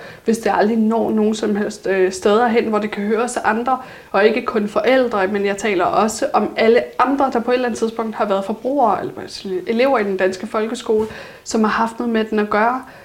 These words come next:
Øh, og, men det kræver jo også, at man smider fløjlshandskerne, altså man, man begynder at diskutere noget andet.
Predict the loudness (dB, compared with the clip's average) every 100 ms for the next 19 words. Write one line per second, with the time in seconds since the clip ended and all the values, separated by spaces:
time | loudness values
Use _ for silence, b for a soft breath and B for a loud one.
0 | B B 6 8 6 4 -2 -6 -14 _
1 | _ _ 0 2 2 2 4 6 8 6
2 | 4 2 0 0 2 0 0 0 0 2
3 | 0 0 -4 -6 -6 -4 0 0 0 0
4 | 0 0 0 -2 -4 -4 -4 -2 0 2
5 | 2